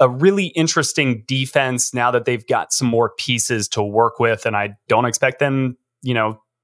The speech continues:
to be fully set on that side of the ball. They're gonna add a bit more this offseason for sure. And then offensively, Zach Robinson, you know, we know what the Sean McVay offense looks like, but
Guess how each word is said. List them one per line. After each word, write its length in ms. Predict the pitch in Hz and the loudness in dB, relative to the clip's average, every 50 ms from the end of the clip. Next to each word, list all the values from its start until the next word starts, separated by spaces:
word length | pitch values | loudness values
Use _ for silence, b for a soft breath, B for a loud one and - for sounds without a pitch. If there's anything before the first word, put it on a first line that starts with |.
| _ _ - | _ _ -6
to 80 | - 127 | -2 0
be 120 | 139 151 | 0 -2
fully 320 | 147 - 185 180 185 196 | 0 2 2 2 2 2
set 380 | 185 - - 208 208 170 - - - | 0 2 4 4 4 4 2 -2 -2
on 120 | 131 120 | 0 0
that 220 | 113 120 156 143 - | 2 2 0 2 2
side 160 | 151 147 143 | 2 2 2
of 20 | |
the 60 | 131 | 2
ball. 180 | 131 147 147 127 | 2 4 4 4
They're 100 | 117 117 | 4 2
gonna 180 | 117 131 131 110 | 0 0 0 -2
add 340 | 117 131 131 123 107 B B B B B B B B B - | -2 0 0 -2 -2 B B B B B B B B B 0
a 100 | - 117 | 2 2
bit 300 | 110 - 151 156 - 143 | 4 4 4 4 4 4
more 460 | 135 131 131 135 131 120 117 113 - | 2 4 4 6 6 4 4 2 0
this 240 | 117 120 120 117 - | 0 0 0 2 2
offseason 600 | 120 120 117 117 - - 120 110 104 110 104 98 | 4 4 4 4 0 -2 -4 -4 -2 -4 -4 -4
for 240 | - - 113 110 104 | -2 0 0 2 2
sure. 440 | - - - 135 131 127 120 117 | 0 0 2 2 4 4 4 2
And 200 | 113 - 127 127 | 0 0 0 0
then 120 | 123 120 120 | 0 2 2
offensively, 720 | 117 123 127 - - 165 170 165 - 170 156 165 170 160 | 2 2 2 2 0 0 0 0 -2 -2 0 0 0 0
Zach 320 | 135 127 131 127 127 - 147 | 2 2 0 0 0 2 2
Robinson, 640 | 139 135 135 135 131 131 - 147 139 135 135 135 | 4 4 4 2 0 -2 0 0 0 0 -2 -2
you 80 | 127 123 | -2 -4
know, 80 | 120 117 | -4 -2
we 120 | 117 120 | -2 -2
know 480 | 120 120 120 127 127 127 127 127 123 b b b b b b - | 0 2 2 4 4 4 2 2 -2 b b b b b b -4
what 300 | 110 113 123 143 - - | 2 4 4 4 4 2
the 80 | 160 | 0
Sean 240 | - - 165 156 151 | 2 2 2 2 2
McVay 260 | 147 139 127 143 143 135 135 | 0 -2 0 0 2 4 4
offense 380 | 143 143 - 143 127 123 - - | 4 2 0 -2 -2 -2 0 0
looks 240 | 139 156 156 - - | 0 0 0 0 0
like, 300 | 175 165 165 156 - - | 2 2 0 -2 0 2
but 220 | 135 131 127 | 2 2 2